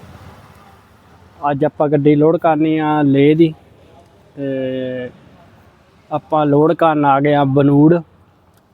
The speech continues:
ਬਨੂੜ ਤੋਂ ਆਪਾਂ ਦੇਖਦੇ ਆ ਕਦੋਂ ਤੱਕ ਗੱਡੀ ਲੋਡ ਹੁੰਦੀ ਆ, ਫਿਰ ਆਪਾਂ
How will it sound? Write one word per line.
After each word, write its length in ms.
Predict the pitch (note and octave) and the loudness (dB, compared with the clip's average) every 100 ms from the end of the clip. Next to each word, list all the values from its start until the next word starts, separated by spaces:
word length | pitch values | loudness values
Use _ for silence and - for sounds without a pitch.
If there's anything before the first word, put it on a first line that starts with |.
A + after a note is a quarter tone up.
| - | -10
ਬਨੂੜ 380 | D3+ D3+ D3+ D3+ - | -4 -2 0 -2 -2
ਤੋਂ 140 | D#3 D#3 D#3 D3+ D3+ D3 | 0 0 0 0 0 -2
ਆਪਾਂ 500 | C#3+ - D3 D3 D3 - _ F3 D3 | -6 -2 0 0 -2 -6 _ -2 0
ਦੇਖਦੇ 360 | C3+ C3+ C#3+ | 2 0 0
ਆ 40 | C#3+ | 0
ਕਦੋਂ 180 | C#3+ C#3+ | 0 0
ਤੱਕ 200 | C#3+ C#3 | -2 -2
ਗੱਡੀ 220 | C#3 C3+ | -2 0
ਲੋਡ 220 | C3+ C3+ C#3 | 0 2 2
ਹੁੰਦੀ 260 | C#3 C#3 | 0 0
ਆ, 80 | C#3+ | -2
ਫਿਰ 140 | C3+ | -2
ਆਪਾਂ 300 | C3+ - C3+ | -6 -4 -8